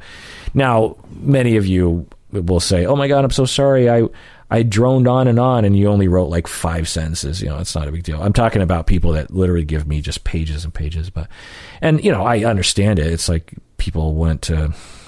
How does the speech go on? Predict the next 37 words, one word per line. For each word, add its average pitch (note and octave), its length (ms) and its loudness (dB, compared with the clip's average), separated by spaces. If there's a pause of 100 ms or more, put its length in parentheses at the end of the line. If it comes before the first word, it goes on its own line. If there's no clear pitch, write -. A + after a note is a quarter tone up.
(120)
give F2 180 0
me F2+ 100 4
information, D#2+ 600 0
but D2+ 180 -4
it - 200 -10
says A2 360 0
on F2+ 120 0
the D#2 80 -2
form, D#2+ 520 -4 (800)
uh, D2+ 120 -10 (380)
"Don't D2+ 240 0
do D#2 120 -2
that, C2+ 200 -6
please," C2+ 280 -4 (320)
<laughs> - 340 -18
because - 580 -4 (520)
it A2 140 2
stresses C#3 480 2
us G2 140 2
out. G#2+ 280 2 (220)
You C3 100 4
know, A#2 140 2 (220)
it'd C3+ 160 2
be C#3 120 6
one D#3 180 4
thing C3 300 2
if G#2 480 0 (340)
we G#2+ 120 4
just G#2 200 2
got G2+ 220 2
the, G2 180 2
me G2+ 160 2
and F2 200 2
S-, - 180 -8 (300)
Podwife E2+ 380 0
Sta-, - 320 -6
so B2 320 2